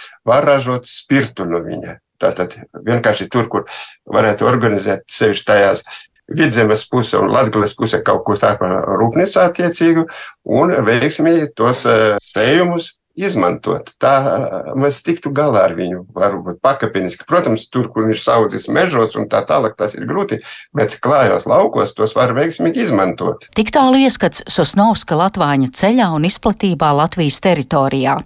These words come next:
Speaker 2: bet turpinājumā vēl viens attālināti veikts ieraksts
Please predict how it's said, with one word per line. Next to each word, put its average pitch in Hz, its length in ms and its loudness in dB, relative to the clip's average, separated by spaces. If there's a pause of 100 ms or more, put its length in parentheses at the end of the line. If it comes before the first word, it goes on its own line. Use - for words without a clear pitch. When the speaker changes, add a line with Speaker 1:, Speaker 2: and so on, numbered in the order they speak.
(380)
Speaker 2:
bet 170 160 0
turpinājumā 233 840 4
vēl 165 260 2
viens 147 280 -2
attālināti 147 760 0
veikts 143 360 -2
ieraksts 147 540 -2